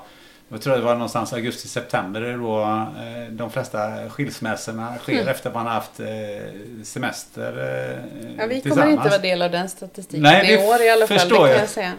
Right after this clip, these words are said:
Speaker 2: Ja.
Speaker 1: Det förstår jag ju.
Speaker 2: Mm.
Speaker 1: Men, men alla andra då, alltså vad, vad, om du tänker tillbaka på den resan ni har gjort, vad, vad skulle du säga har varit, ehm,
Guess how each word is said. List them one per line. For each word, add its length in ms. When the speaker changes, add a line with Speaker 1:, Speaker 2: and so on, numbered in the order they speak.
Speaker 2:
Ja. 220
Speaker 1:
Det 140
förstår 400
jag 140
ju. 100
Speaker 2:
Mm. 180
Speaker 1:
Men, 260
men 300
alla 300
andra 400
då, 100
alltså 280
vad, 340
vad, 420
om 140
du 60
tänker 300
tillbaka 540
på 100
den 200
resan 340
ni 60
har 80
gjort, 180
vad, 260
vad 200
skulle 240
du 140
säga 280
har 140
varit, 480
ehm, 600